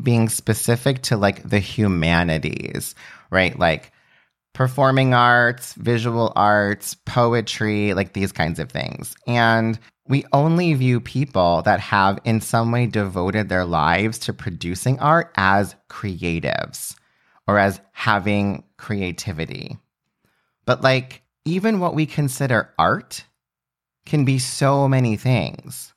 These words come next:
And I actually wanna do an episode on sort of the democratization of art, but I'd like to have a guest for that specific topic. So, so today we're not really gonna dive into that, but what I actually wanted to do was break down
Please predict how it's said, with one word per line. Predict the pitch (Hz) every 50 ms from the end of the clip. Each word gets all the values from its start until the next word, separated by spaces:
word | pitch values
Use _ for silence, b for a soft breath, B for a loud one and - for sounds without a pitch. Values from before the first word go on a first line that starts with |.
| _ _
And | 135 139 139
I | 135
actually | 135 139 151 - - 466 415
wanna | 302 170 135 127 120 113
do | 95 113 110
an | 104 92 - _
episode | - - - 120 120 - - 135 139 139 131 -
on | 98 104 98 95
sort | - - 87 95
of | 92 85 82
the | 87 87 85 87 82 - -
democratization | - 101 98 92 95 98 104 - 107 - - 92 85 90 78 82 85 - - 127
of | 143 151 156 175
art, | 170 170 170 175 175 - 131 -
but | 113 110 -
I'd | - 110 98
like | 110 117 120
to | - 131
have | 131 123 120
a | 113
guest | 92 - - - 69 - - -
for | - - 135
that | 139 139 143 143 - -
specific | - - 143 127 - 143 - 151 143 -
topic. | - 139 135 131 - 147 147 143 -
So, | - - 101 92 92 107 104 - _
so | - - 156 143
today | 139 - 147 131 139 143
we're | 151 156
not | 151 143 -
really | - 120 120 120
gonna | 117 120 113 110
dive | 104 110 98 92 101 101 101
into | 101 98 98 - 104 92
that, | 90 87 85 90 101 123 - -
but | 110 101 95 90 - _ _ _ _ _ _ _ _ _ _ _ _ _ _ _ _ _ _
what | 131 139 147
I |
actually | 147 143 160 175 165 - 220 196
wanted | 165 143 123 113
to | 101 107 104
do | 95 98 95 87 92 90 B B B B B B B
was | - 117 117 113 113 110 101 - - -
break | 101 110 107 117 120 139 147 - - _
down | - 101 92 92 95 101 113 143 170 190 202 226 226